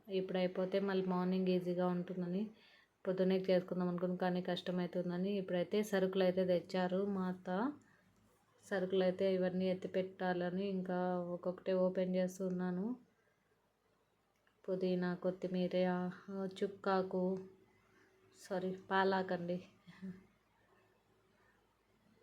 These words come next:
ఇవన్నీ కూరాకులు తెచ్చింది మా అత్త. మిర్చి బజ్జీలు తెచ్చింది, క్యారెట్ తెచ్చింది, తర్వాత వచ్చి, ఆ, వంకాయలు తెచ్చింది, మునక్కాయలు తెచ్చింది.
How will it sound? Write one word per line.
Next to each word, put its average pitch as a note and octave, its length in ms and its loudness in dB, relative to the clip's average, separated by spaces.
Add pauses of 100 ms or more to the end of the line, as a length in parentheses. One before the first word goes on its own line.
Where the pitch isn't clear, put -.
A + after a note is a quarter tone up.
(920)
ఇవన్నీ F#3+ 320 -2
కూరాకులు F#3+ 680 2
తెచ్చింది F#3 580 0
మా F#3 160 -2
అత్త. F#3 180 -4
మిర్చి F#3+ 420 0
బజ్జీలు F#3 460 2
తెచ్చింది, F#3 460 0
క్యారెట్ F#3+ 540 -2
తెచ్చింది, F#3+ 760 -2 (600)
తర్వాత F#3+ 380 0
వచ్చి, F#3+ 280 0 (580)
ఆ, F#3+ 400 -2
వంకాయలు G3 540 0
తెచ్చింది, F#3 460 0
మునక్కాయలు G3 600 0
తెచ్చింది. F#3+ 580 0